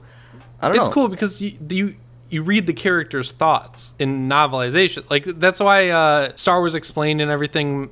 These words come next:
Speaker 2: that YouTube channel, he, like, goes through and reads the novelizations 'cause you get more insight into what the characters are thinking at certain moments that might not translate so well to, like, on-screen movies.
Speaker 1: Mm-hmm.
Speaker 2: So, I don't know. I don't think it'll be a long book. It'll probably be a page-turner,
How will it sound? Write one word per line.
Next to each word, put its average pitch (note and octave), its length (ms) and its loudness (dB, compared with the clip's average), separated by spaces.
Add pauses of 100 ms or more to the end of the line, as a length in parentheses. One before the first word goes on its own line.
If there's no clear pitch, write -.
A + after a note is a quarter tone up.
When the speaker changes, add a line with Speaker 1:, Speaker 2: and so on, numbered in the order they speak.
(160)
Speaker 2:
that C#3 140 -2
YouTube C3 280 -6
channel, B2+ 360 -4
he, D#3+ 280 -4
like, C#3+ 460 -2
goes C3+ 240 -2
through C#3+ 280 -2
and B2 160 -4
reads C3 220 -2
the C3 80 0
novelizations B2+ 800 -2
'cause B2+ 140 -8
you B2+ 80 -4
get E3 260 0
more C#3+ 340 -2
insight C#3 460 -2
into C3+ 260 -8
what B2+ 180 -4
the C#3+ 60 -4
characters C3 480 -4
are B2 100 -4
thinking C3 500 -4
at C#3 140 -4
certain D#3 240 -4
moments D3+ 380 -2
that C3+ 160 -2
might C3+ 200 -2
not B2 220 -2
translate C3+ 500 -4
so D#3 140 -2
well C#3 180 2
to, C3 100 -6 (240)
like, B2+ 240 -4
on-screen B2+ 460 -6
movies. D3 340 0
Speaker 1:
Mm-hmm. B2+ 220 0 (220)
Speaker 2:
So, C#3 500 0
I F#3+ 80 4
don't F3 100 0
know. C3+ 180 2
I C#3 120 -4
don't G3+ 180 2
think G3 160 -4
it'll F3 140 -2
be D3 80 0
a C3+ 80 2
long B2 320 0
book. G#3 220 -10
It'll C3 160 -2
probably D#3+ 300 0
be C#3 140 -2
a A#2+ 60 -2
page-turner, B2 800 -6